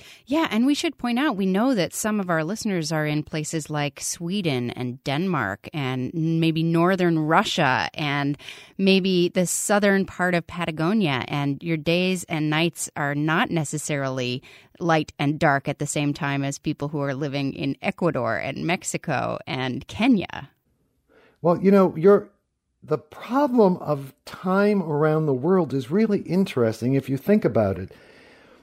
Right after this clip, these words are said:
Speaker 2: because not only do the Southern Hemisphere have winter when we in the North are having our summer, so it's totally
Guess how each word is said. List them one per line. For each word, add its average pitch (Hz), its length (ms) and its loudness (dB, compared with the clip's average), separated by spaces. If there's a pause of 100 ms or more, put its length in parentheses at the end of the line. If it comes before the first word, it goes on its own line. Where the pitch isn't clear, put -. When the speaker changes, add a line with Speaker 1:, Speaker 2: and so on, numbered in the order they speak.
Speaker 2:
because 151 500 2 (320)
not 208 260 4
only 214 320 4
do 143 320 -4 (420)
the 123 140 0
Southern 156 720 2
Hemisphere 139 600 -2
have 113 280 -4
winter 151 460 0
when 127 240 2
we 135 180 4
in 131 120 4
the 120 100 4
North 139 360 6
are 131 120 6
having 127 320 4
our 113 140 0
summer, 151 380 -2
so 135 220 0
it's - 260 -4
totally 131 840 0